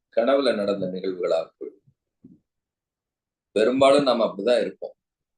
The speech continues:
அப்படிதான் செயலாற்றிட்டு இருப்போம். அதுல இப்படி செய்யற நல்ல விஷயங்களை வந்து விழிப்புணர்வோடு கையாள தவறிட்டீங்கன்னா,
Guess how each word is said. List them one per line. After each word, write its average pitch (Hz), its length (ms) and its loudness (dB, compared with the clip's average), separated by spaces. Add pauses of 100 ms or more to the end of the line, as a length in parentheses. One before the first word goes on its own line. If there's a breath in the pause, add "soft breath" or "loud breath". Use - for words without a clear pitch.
(500)
அப்படிதான் 110 420 -4
செயலாற்றிட்டு 101 480 0
இருப்போம். - 320 -20 (2250)
அதுல 135 200 2 (280)
இப்படி 135 320 -6 (360)
செய்யற 156 200 -2 (180)
நல்ல 147 160 0 (140)
விஷயங்களை 120 440 -4 (140)
வந்து 120 240 -4 (1300)
விழிப்புணர்வோடு 139 640 2 (120)
கையாள 127 380 2 (160)
தவறிட்டீங்கன்னா, 110 580 -4